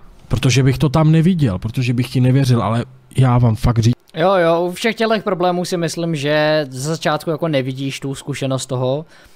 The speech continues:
Speaker 2: ale čím jde čas dál, tak ti jako právě, ti dochází, jak moc dobrá zkušenost to je, jak moc tebe na nějaké osobní úrovni to posune dál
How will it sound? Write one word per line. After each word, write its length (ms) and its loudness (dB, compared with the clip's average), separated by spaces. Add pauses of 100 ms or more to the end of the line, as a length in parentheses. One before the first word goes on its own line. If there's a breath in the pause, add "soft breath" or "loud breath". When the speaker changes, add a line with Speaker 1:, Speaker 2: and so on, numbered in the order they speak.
(180 soft breath)
Speaker 2:
ale 180 0
čím 200 -4
jde 160 2
čas 220 -2
dál, 260 0
tak 140 -4
ti 80 -6
jako 180 -4
právě, 460 -2 (920)
ti 120 -4
dochází, 420 -2
jak 160 -2
moc 360 -6
dobrá 300 0
zkušenost 400 -6
to 100 -4
je, 100 0
jak 140 -2
moc 200 -6
tebe 280 -2
na 100 -2
nějaké 240 -6
osobní 420 -6
úrovni 380 -4
to 100 -4
posune 380 -4
dál 400 -2